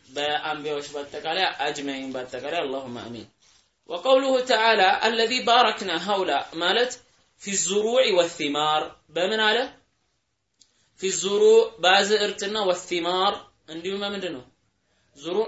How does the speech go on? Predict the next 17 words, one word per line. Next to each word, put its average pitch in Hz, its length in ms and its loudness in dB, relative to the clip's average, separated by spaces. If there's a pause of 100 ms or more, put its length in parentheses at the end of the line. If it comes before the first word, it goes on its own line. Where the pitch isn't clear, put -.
ማለት 208 340 -2
አዝዕርት 170 440 -2
ነው። 131 180 -10
ፊማርስ? 185 480 -2 (500)
ፍራፍሬ 170 500 -2
ማለት 143 340 -2
ነው። 202 160 -6
በረካውን 165 500 -2
አላህ 143 220 -4
ይጣልበታል። 120 720 -10 (600)
ሊኑረው-፣ 269 520 4 (140)
ሊኑሪየሁ፣ 262 640 4
ይህንን 247 360 4
ያደርገው 214 500 4
ልናሳየው 196 640 2
ዘንድ 143 300 -2
ነው። 180 180 -6